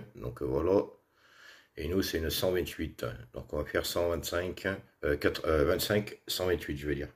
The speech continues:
Voilà, là. Allez, je clique deux fois dessus. Ça me sort le bordel comme ça. Alors, ton eProg ou ton programmeur, tu vois, moi, le mien, il n'y a pas de lim. Il y a juste le, le câble U S B, là,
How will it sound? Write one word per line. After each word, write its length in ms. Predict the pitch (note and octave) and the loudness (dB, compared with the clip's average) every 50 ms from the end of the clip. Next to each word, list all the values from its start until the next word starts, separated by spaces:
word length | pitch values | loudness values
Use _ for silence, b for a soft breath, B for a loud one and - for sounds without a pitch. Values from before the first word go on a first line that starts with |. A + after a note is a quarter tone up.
| _ - | _ -6
Voilà, 240 | C#2 C2+ C2 B1+ | -4 -2 0 0
là. 140 | C#2+ D2 - - - _ _ _ b b b b b b b b b b b b b b b b _ - | 0 -2 -4 -6 -12 _ _ _ b b b b b b b b b b b b b b b b _ 0
Allez, 320 | F2 F2 F2+ E2 - - - | 4 4 4 4 2 0 -6
je 140 | - - - | -12 -12 -10
clique 180 | - F2+ E2+ D#2+ | -8 -8 -4 -2
deux 100 | F2 E2 | -2 -2
fois 180 | - - D2 | -2 -2 -2
dessus. 500 | D2+ E2 E2 - - G#2 G#2 G2+ - - - _ _ _ _ _ _ _ _ _ _ _ _ _ _ _ _ _ _ _ _ _ _ _ _ _ _ _ _ _ _ _ - - - | -2 -2 0 2 4 4 4 2 0 -4 -16 _ _ _ _ _ _ _ _ _ _ _ _ _ _ _ _ _ _ _ _ _ _ _ _ _ _ _ _ _ _ _ -18 -16 -14
Ça 180 | - - F2+ | -10 -6 -6
me 60 | F2 | -4
sort 180 | D#2+ - - F2+ | -2 0 2 4
le 120 | F2 F2+ | 4 4
bordel 360 | E2+ E2+ E2+ E2+ F2 F2+ E2+ D2+ | 4 4 4 4 4 4 2 0
comme 160 | - D2+ D2+ | -2 -2 -2
ça. 420 | D2+ - F#2 F#2+ G2+ G2+ - - - _ _ _ _ _ _ _ _ _ _ _ _ _ _ _ _ _ _ _ _ _ _ _ _ _ _ _ _ - | 0 2 4 6 6 6 4 0 -6 _ _ _ _ _ _ _ _ _ _ _ _ _ _ _ _ _ _ _ _ _ _ _ _ _ _ _ _ -4
Alors, 260 | D#2 D2 D2+ D2+ - | 0 2 2 2 0
ton 160 | - - E2+ F2 | 0 0 2 2
eProg 440 | F2+ D#2+ - - F2+ F#2 F#2 D#2 | 2 0 0 2 4 4 6 6
ou 320 | D2+ D2+ D2+ C#2+ C#2 F2 E2+ | 6 4 2 2 2 0 0
ton 140 | - D#2+ D#2 | -2 -4 -2
programmeur, 520 | - - D#2+ D#2 D#2+ D#2+ F2 F#2+ G2 - | 0 2 2 2 2 4 4 2 2 2
tu 140 | - - F2 | 2 4 4
vois, 80 | F2 | 4
moi, 120 | E2 E2 E2+ | 6 4 2
le 80 | E2 | 2
mien, 300 | E2 F2 F#2+ G2 G2+ - - - _ _ _ _ _ - | 2 2 2 2 2 0 -4 -10 _ _ _ _ _ -2
il 80 | F2+ E2+ | 0 2
n'y 40 | |
a 40 | - | 2
pas 80 | - G2 | 2 4
de 100 | F#2 F#2+ | 4 6
lim. 320 | F#2 F#2 F#2 E2 E2 D#2+ D#2+ D#2+ | 6 6 6 4 2 0 -2 -2
Il 80 | - | 0
y 20 | D2+ | 2
a 40 | D2+ | 2
juste 260 | D2+ E2+ F#2+ F2 - | 2 2 0 2 4
le, 300 | F2 E2+ E2 D#2+ D2+ C#2+ | 6 6 6 6 4 2
le 120 | D2 E2+ | 2 2
câble 220 | D#2+ - F2 E2 F2 | 4 4 4 4 4
U 160 | E2+ E2+ E2+ | 4 4 4
S 100 | D#2+ D#2+ | 4 6
B, 100 | D#2+ F#2+ | 8 8
là, 220 | G2 F#2 F#2 F#2 | 10 10 8 4